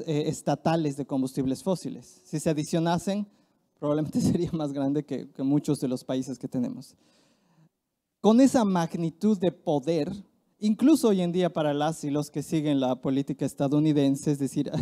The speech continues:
<laughs> ellos están enfre-, siendo el país más capitalista del mundo, están enfrentando esta situación de que los políticos mismos ya no pueden lidiar con esta situación porque son las corporaciones que controlan ese país.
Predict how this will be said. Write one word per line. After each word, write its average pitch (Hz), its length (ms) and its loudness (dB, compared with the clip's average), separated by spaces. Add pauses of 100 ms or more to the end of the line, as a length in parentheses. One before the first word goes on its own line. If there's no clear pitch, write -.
(220)
<laughs> - 380 -20
ellos 254 460 4
están 226 300 2
enfre-, 214 340 0
siendo 214 300 4
el 175 100 2
país 165 240 0
más 185 180 4
capitalista 156 600 2
del 143 180 4
mundo, 156 300 4
están 180 260 -2
enfrentando 185 640 2
esta 180 220 2
situación 208 500 -2
de 170 140 -4
que 160 100 0
los 156 180 0
políticos 190 560 0
mismos 160 280 0
ya 170 100 0
no 196 160 0
pueden 190 460 0
lidiar 139 340 -2
con 135 160 -2
esta 143 220 -2
situación 131 520 -6
porque 151 280 -6
son 170 180 -2
las 170 140 -4
corporaciones 147 580 -2
que 151 140 -8
controlan 139 580 -4
ese 139 220 -8
país. 160 440 -8